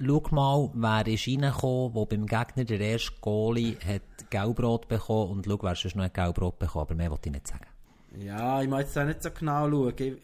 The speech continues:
Speaker 2: Ich sehe einfach,
Speaker 1: Das ist ja fast das
Speaker 2: dass
Speaker 1: Witzigste am Ganzen. Aber ich höre dir fertig zu, excuse.
Speaker 2: Ja, ich habe das echt nicht geschaut. In dem Fall hat das mit, ich habe wirklich nur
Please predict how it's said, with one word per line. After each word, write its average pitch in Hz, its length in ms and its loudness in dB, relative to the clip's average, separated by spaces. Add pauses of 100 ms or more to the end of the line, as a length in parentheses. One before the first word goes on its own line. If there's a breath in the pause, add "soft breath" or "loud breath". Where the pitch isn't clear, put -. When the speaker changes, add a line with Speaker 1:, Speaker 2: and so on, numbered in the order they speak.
(120)
Speaker 2:
Ich - 80 -16
sehe 127 160 -4
einfach, 143 300 0
Speaker 1:
Das 113 80 4
ist 110 60 2
ja 113 40 2
fast 110 240 0
das 107 140 0
Speaker 2:
dass 120 180 2
Speaker 1:
Witzigste 135 240 -2
am 98 100 -2
Ganzen. 85 360 -2
Aber 98 160 4
ich 151 240 -2
höre 117 260 0
dir 101 240 -2
fertig - 460 -4
zu, 80 160 -4
excuse. 104 260 -2
Speaker 2:
Ja, 110 400 -2
ich 151 100 -2
habe 156 120 -2
das 160 260 -8
echt 139 340 -4
nicht 143 280 -4
geschaut. 123 420 0
In 113 60 -8
dem 127 240 -2
Fall 135 220 0
hat 120 120 -6
das 127 80 -12
mit, 127 160 -8
ich 143 80 0
habe 143 120 2
wirklich 190 200 0
nur 175 240 0